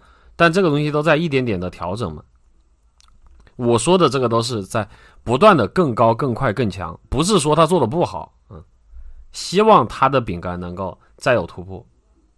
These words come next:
啊，这个白脱饼干的话，我推荐的就是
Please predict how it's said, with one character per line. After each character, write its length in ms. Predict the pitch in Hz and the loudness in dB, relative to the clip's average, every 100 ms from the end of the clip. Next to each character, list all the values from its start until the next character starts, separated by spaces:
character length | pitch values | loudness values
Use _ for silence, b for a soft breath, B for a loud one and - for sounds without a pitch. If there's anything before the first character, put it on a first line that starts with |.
| _ _ _ _ _ _ _ | _ _ _ _ _ _ _
啊， 280 | 87 92 87 - | -8 -8 -8 -6
这 120 | 170 | 0
个 200 | 160 127 | 2 2
白 180 | 127 139 | 2 2
脱 100 | 170 | 0
饼 140 | 104 | 0
干 140 | 107 | 0
的 80 | 139 | 2
话， 320 | 147 117 90 - | 4 4 2 -2
我 160 | 98 95 | -4 -2
推 200 | - 120 | -2 -2
荐 160 | 131 | -2
的 120 | 113 101 | -2 -2
就 100 | 95 | -4
是 420 | 101 87 85 | -6 -10 -10